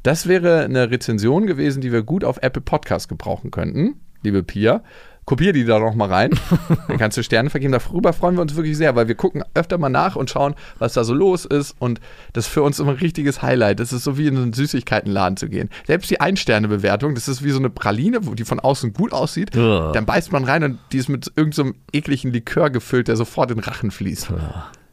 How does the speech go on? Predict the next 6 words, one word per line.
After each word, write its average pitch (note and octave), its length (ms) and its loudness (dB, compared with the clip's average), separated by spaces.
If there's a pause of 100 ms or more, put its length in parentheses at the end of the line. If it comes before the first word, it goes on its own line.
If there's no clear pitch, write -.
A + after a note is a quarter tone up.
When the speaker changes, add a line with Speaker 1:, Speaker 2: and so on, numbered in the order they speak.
(100)
Speaker 1:
Darum A#2 200 2
Speaker 2:
Mit G2+ 160 0
Alkohol. G2 480 0 (280)
Speaker 1:
Ja, A#2+ 260 0
al-, D#3+ 200 2 (140)
uh. C3+ 880 4